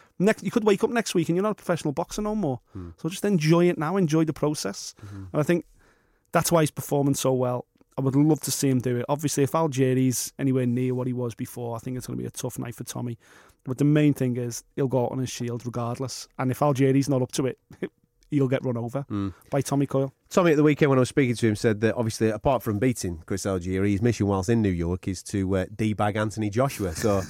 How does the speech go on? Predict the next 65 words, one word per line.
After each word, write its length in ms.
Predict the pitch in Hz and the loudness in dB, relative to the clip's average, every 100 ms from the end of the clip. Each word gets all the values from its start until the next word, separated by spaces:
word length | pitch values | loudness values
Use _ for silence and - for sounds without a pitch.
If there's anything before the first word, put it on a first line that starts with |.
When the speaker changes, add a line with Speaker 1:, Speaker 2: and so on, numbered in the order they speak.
| - | -12
Speaker 1:
<laughs> 160 | - | 0
Speaker 2:
make 180 | 151 151 | 0 2
sure 140 | - | 2
you've 160 | 160 143 | 4 4
got 160 | 156 139 | 2 0
your 100 | 131 | 2
kecks 400 | 175 139 - - | 2 0 -6 -10
fully 380 | - 165 160 | 0 4 4
tied, 380 | 147 170 165 156 | 4 4 4 4
Ant, 220 | 131 107 - - | 2 0 -6 -2
right? 300 | 123 165 - | 0 0 0
Because 280 | 151 165 143 | 2 2 2
he's 120 | 143 | 0
coming 260 | - 175 170 | 2 4 4
after 280 | 175 - | 4 2
you, 80 | 151 | 2
mate. 240 | 131 113 - 175 | 4 2 2 -2
<laughs> 140 | - - 233 | -4 0 2
Can 180 | - 254 | 4 6
you 80 | 254 | 6
imagine 280 | 233 202 170 | 4 4 4
if 80 | 139 | 4
he 100 | 151 | 4
manages 400 | 151 156 160 147 | 4 4 2 0
to 80 | |
get 180 | 139 156 | 2 2
that? 220 | 147 170 190 | 4 2 2
Speaker 1:
Fuck's 460 | 180 175 170 - - - | 2 0 -4 -8 -8 -2
sake. 120 | 147 | 2
Speaker 2:
He'd 320 | 180 196 165 | 4 4 4
get 240 | 160 165 | 4 4
the 140 | 165 180 | 2 2
shit 340 | - 165 156 | 2 2 2
kicked 240 | 170 139 151 | 0 2 4
out 200 | 127 113 | 4 2
of 80 | |
him, 80 | 117 | 2
Speaker 1:
He 60 | 131 | 4
Speaker 2:
wouldn't 280 | 139 185 - | 4 2 0
Speaker 1:
would, 140 | 131 | -4
Speaker 2:
he? 40 | |
Speaker 1:
yeah, 20 | 147 - | -4 -8
just 220 | 147 139 | -8 -6
a 40 | 143 | -8
bit. 240 | 127 135 - | -8 -8 -10
Speaker 2:
He'd 160 | - 147 | -6 0
get 180 | 156 139 | 0 0
fe-, 200 | 143 147 | -2 -4
Speaker 1:
Jesus 260 | 147 127 120 | -4 -8 -4
Speaker 2:
he 120 | 185 | 0
don't 160 | 226 | 2
give 100 | 185 | 2
a 40 | 139 | 0
Speaker 1:
Christ. 200 | 214 - | -2 -2
Speaker 2:
fuck, 140 | 95 | -6
though. 60 | - | 2
He'd 80 | 170 | 2
have 120 | 226 | 4
a 40 | |
Speaker 1:
No, 320 | 147 120 117 - | 4 4 2 -4
Speaker 2:
go. 80 | 226 | -14
Speaker 1:
he 80 | 165 | -10
probably 300 | - 131 120 | -6 -4 -2
would, 240 | 117 127 | -4 -8
yeah. 160 | 127 | -10